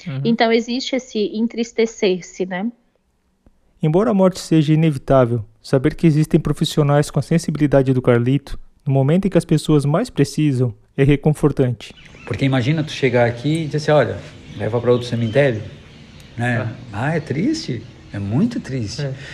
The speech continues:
Speaker 3: Porque chega pessoas aqui que dizem assim, "Não, mas é que o pai ou a mãe, ou o vô, eles disse que queria
Speaker 1: Queria
Speaker 3: ser
Speaker 1: aqui,
Speaker 3: aqui,
Speaker 1: né?
Speaker 3: porque aqui é muito bonito", isso é legal.
Speaker 1: Uhum.
Speaker 3: "Porque vocês cuidam bem", cara, isso é legal.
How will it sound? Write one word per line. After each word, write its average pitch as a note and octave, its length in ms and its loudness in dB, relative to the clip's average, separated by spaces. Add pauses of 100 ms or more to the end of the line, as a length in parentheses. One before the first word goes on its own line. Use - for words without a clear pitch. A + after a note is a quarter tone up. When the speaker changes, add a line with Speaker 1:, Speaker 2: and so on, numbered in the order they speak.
Speaker 3:
Porque - 180 -4
chega G#3 240 2
pessoas F3 380 2
aqui E3+ 180 0
que F#3 120 -2
dizem E3+ 320 -2
assim, C#3+ 300 -2 (440)
"Não, A#3 180 2
mas F#3+ 140 -2
é F#3+ 40 -4
que F#3+ 120 -4
o F3+ 40 -4
pai F3+ 480 -2
ou C#3+ 60 -2
a C3+ 40 -4
mãe, D#3+ 380 -2 (460)
ou A#2+ 220 0
o - 20 -4
vô, D#3 460 4 (500)
eles - 960 -4
disse F#3+ 300 -2
que F#3+ 100 -2
queria G3 380 6
Speaker 1:
Queria D#3+ 60 4
Speaker 3:
ser B3 140 4
Speaker 1:
aqui, E3 80 6
Speaker 3:
aqui, D#3 200 4
Speaker 1:
né? A2 60 -4 (440)
Speaker 3:
porque B2+ 220 -2
aqui D#3+ 180 4
é - 20 10
muito G3 300 0
bonito", D3+ 560 -2
isso D3+ 160 -4
é C4 60 2
legal. C3+ 240 -4 (340)
Speaker 1:
Uhum. C#3+ 260 -6
Speaker 3:
"Porque - 200 2
vocês F3+ 280 4
cuidam F#3 320 4
bem", E3 420 2
cara, B3+ 240 -2
isso F3 140 -4
é F#3+ 40 2
legal. F#3 440 0